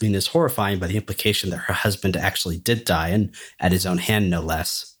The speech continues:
She ventures down into the tunnel that has been boiled by something that crashed into the lighthouse, that thing we saw from the beginning,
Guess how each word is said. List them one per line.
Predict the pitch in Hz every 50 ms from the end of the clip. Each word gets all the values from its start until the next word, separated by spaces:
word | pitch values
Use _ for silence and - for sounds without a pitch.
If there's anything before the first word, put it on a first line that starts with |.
| _ _ _ _ _ _ _ _ _ -
She | - - 101
ventures | 92 - 110 117 120 - 117 104 -
down | - 104 104 104 101 101 95
into | 85 98 98 - - - 95 90 87 87 87 - _ _ _ _ _ _ _ _ _ _ -
the | 107
tunnel | - - - - 139 123 107 107 123 131 - _ _ _ _ _ _ _ _ -
that | 92
has | 90 90
been | - 101 95
boiled | 90 - 117 113 110 110 101 -
by | 95 95 101
something | 95 - - - 240 240 240 - 143 117
that | 104 98 90
crashed | - - 110 104 95 - - -
into | 101 92 -
the | - 98
lighthouse, | 92 90 90 90 - 95 104 127 131 -
that | - 92 90 - -
thing | 104 101 101
we | 101 98
saw | - - - 196 196 -
from | - 196 185
the | -
beginning, | - - - 101 98 95 92 87 -